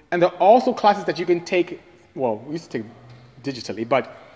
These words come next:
E F I one oh one, um, Horsepower, Ho-, Horsepower Academy, <laughs> sorry, they have the opportunity for you to go online and read and learn how to tune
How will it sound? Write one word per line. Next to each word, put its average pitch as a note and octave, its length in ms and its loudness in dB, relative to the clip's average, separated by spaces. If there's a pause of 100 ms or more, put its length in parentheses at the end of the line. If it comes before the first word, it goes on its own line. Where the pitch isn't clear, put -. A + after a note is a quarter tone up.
(160)
E A3 140 4
F B3 140 4
I A#3 120 6
one A3+ 200 6
oh G#3+ 60 6
one, F3+ 360 4 (540)
um, D3 200 4
Horsepower, A3 500 4
Ho-, G#3 280 4
Horsepower - 1000 0
Academy, F#3 580 -2 (320)
<laughs> B3+ 300 -4
sorry, - 480 -8 (760)
they F3 220 6
have G#3+ 180 4
the A3 60 6
opportunity G3 520 2
for F#3 140 0
you E3+ 120 4
to - 80 -6
go D3 140 4
online E3 300 2
and C#3 200 -2
read F#3+ 260 0
and C#3 200 0
learn G#3 200 4
how E3 220 2
to D3 100 -2
tune C#3 440 -4